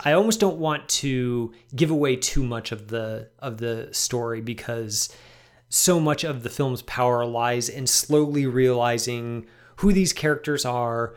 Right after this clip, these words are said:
what their place in the world is, and kind of what ultimate fate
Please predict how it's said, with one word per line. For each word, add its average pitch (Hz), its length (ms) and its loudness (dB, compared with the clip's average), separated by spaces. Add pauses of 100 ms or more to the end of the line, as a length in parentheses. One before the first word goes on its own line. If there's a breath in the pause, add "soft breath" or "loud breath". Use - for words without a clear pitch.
(160 loud breath)
what 143 160 2
their 160 100 6
place 127 400 2
in 127 80 -2
the 123 80 -4
world 113 320 -2
is, 113 380 -4
and 120 400 -6
kind 123 180 -2
of 117 140 -6 (300 loud breath)
what 147 440 2
ultimate 131 920 -2
fate - 640 -4